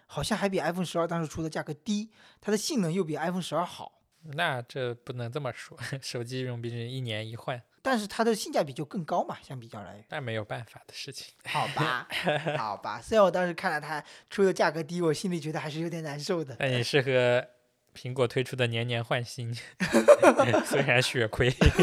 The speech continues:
Speaker 2: <laughs> 但是至少一年换一个。
Speaker 1: 嗯。
Speaker 2: 还有一点就是购买十六英寸还是十四，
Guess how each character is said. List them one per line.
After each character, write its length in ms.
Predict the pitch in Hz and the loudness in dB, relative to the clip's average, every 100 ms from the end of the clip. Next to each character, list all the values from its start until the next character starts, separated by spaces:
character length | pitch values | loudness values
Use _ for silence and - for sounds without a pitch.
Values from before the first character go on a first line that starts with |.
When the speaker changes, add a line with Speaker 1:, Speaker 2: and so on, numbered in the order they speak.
| 156 | 6
Speaker 2:
<laughs> 380 | 494 262 214 - | 6 4 -2 2
但 140 | 156 | 2
是 100 | 127 | 2
至 140 | 120 | 0
少 140 | 123 117 | 2 2
一 100 | 120 | 2
年 200 | 110 104 | -4 -2
换 200 | 135 117 | 0 -2
一 80 | 104 | -2
个。 400 | - - - 196 - - - - _ 220 | -4 -4 -8 -8 -10 -16 -18 -20 _ -8
Speaker 1:
嗯。 600 | 233 226 208 190 180 170 _ _ | -4 -4 -6 -6 -8 -14 _ _
Speaker 2:
还 140 | - | -2
有 100 | 226 | 0
一 20 | 208 | 2
点 240 | 143 117 | 0 -2
就 120 | 120 | -2
是 460 | - 143 131 123 131 - | -2 -4 -4 -4 -8 -4
购 160 | 170 | -2
买 260 | 147 117 110 | 0 -2 -4
十 220 | - - | -6 -4
六 480 | 143 240 196 120 117 | 0 2 2 0 -6
英 160 | 131 120 | -8 -8
寸 160 | - 113 | -6 -8
还 120 | 110 | -8
是 100 | 117 | -10
十 720 | - - 117 110 110 117 127 _ - | -12 -12 -8 -8 -8 -8 -10 _ -12
四， 320 | - 202 | -8 -8